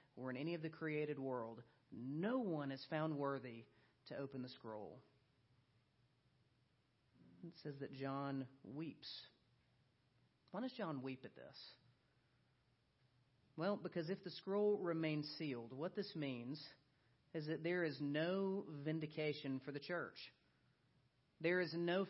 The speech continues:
final judgment. Persecution will continue. God's enemies, sin, death, and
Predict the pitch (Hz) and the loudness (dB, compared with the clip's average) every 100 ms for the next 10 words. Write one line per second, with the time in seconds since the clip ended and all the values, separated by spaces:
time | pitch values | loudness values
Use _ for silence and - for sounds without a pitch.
0 | - 185 185 185 180 - 160 143 143 165 | 2 2 4 2 2 -2 -8 -8 0 2
1 | 185 139 110 107 - - - _ _ _ | 2 0 -6 -8 -14 -20 -20 _ _ _
2 | _ _ _ _ _ _ _ 170 180 202 | _ _ _ _ _ _ _ 0 0 0
3 | 190 190 - 175 143 151 180 208 202 143 | -2 -2 0 0 2 2 2 0 0 -2
4 | 120 120 147 196 - _ _ _ _ _ | -2 -4 -6 -8 -16 _ _ _ _ _
5 | _ _ - 143 151 170 202 156 - 185 | _ _ -14 4 6 6 4 2 2 4
6 | 156 127 127 160 - - 165 180 185 190 | 4 2 0 -4 -4 0 2 2 2 0
7 | - 151 156 170 160 147 | -4 2 4 4 0 -2